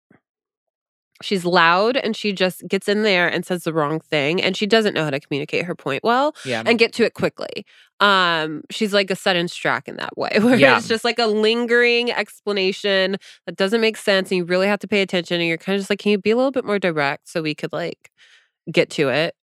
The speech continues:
Speaker 2: I feel like the issue, the real issue, she doesn't feel like she's meshing with the group. And so
Speaker 1: Mm.
Speaker 2: she forces herself in to try and have a voice and to try and have a say.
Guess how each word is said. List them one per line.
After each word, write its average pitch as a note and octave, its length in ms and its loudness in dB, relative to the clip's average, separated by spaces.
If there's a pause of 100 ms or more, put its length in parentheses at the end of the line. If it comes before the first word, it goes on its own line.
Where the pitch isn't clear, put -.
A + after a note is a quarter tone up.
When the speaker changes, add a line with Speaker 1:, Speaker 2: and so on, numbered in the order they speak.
Speaker 2:
I F3 100 0
feel G#3 240 0
like A3+ 160 2
the G3+ 180 2
issue, D#3+ 480 0
the D#3 160 2
real G3+ 320 2
issue, F3 400 0
she E3+ 240 -2
doesn't D3 420 0
feel C#3 220 -2
like B2 160 0
she's B2+ 240 -4
meshing A2+ 500 2
with G#2+ 160 -2
the A#2+ 60 0
group. C3+ 480 0
And B2+ 140 0
so D#3 160 0
Speaker 1:
Mm. A#2 40 -2
Speaker 2:
she B2+ 280 -4
forces C#3 680 0
herself A#2+ 560 0
in E3 320 -2
to - 160 -2
try B2 360 2
and B2 140 -2
have A#2 280 0
a G#2+ 60 2
voice G#2+ 400 -2
and A2 120 -2
to A2 80 -4
try A2+ 220 2
and A2 120 0
have A2 200 -2
a G#2 60 -4
say. B2 360 0